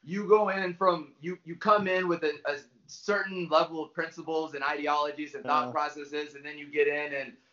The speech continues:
Speaker 1: oftentimes it's not that, but that seems like a lot of big businesses and a lot of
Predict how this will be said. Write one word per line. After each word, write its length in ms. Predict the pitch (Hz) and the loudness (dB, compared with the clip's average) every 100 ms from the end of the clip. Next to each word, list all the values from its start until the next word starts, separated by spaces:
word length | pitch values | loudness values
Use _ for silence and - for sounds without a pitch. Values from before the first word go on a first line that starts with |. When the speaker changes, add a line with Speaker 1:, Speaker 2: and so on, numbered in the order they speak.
| _ _ 131 | _ _ 4
Speaker 1:
oftentimes 840 | 151 165 160 - 156 156 156 139 | 6 6 0 2 2 2 -2 -10
it's 200 | 139 147 | -16 -2
not 240 | 151 151 | 0 0
that, 340 | 156 160 160 - | 2 2 0 -6
but 140 | 147 143 | -12 -6
that 200 | 147 147 - _ | -6 -6 -12 _
seems 260 | - 156 156 | -10 -6 -6
like 160 | 147 | -4
a 40 | 139 | -2
lot 220 | 139 143 | 0 0
of 60 | 147 | -4
big 160 | 151 | -6
businesses 480 | 156 156 156 156 156 | -6 -6 -6 -6 -4
and 80 | 143 | -2
a 40 | |
lot 180 | 135 147 | 2 2
of 80 | 143 | 2